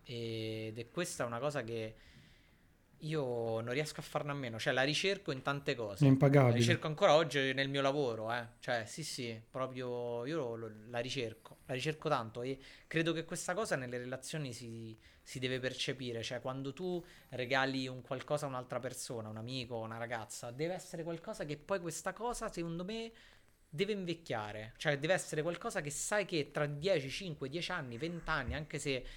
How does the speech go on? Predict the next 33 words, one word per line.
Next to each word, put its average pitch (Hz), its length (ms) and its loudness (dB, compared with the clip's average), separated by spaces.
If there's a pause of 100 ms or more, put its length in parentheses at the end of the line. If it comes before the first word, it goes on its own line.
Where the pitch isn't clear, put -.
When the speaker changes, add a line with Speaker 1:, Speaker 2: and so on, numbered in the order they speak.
(320)
Speaker 1:
tu 131 580 2
l'avrai 127 300 4
lasciata, 107 1400 -4
te 127 100 -4
sarai 135 500 2
fatto 135 340 -4
una 131 160 0
vita, 107 680 -4
sarai 120 240 -2
andata 131 280 0
ad 131 80 0
allevare 131 420 4
i 127 40 -2
canguri 135 400 -2
in 165 60 -2
Australia, 185 520 6 (180)
Speaker 2:
<laughs> - 180 4
Speaker 1:
però 202 200 6
lei 151 440 6
aprirà 170 540 6
quel 185 260 -2
libro, 220 540 0 (480)
eh, 131 480 4
oppure 147 720 2
prenderà 147 560 2
quel, 127 560 0
quel, 131 260 -4
quel 131 200 -2
gioiello, 123 680 0
quella 135 160 0
co-, 139 220 2
quello 175 160 -2
che 139 220 -6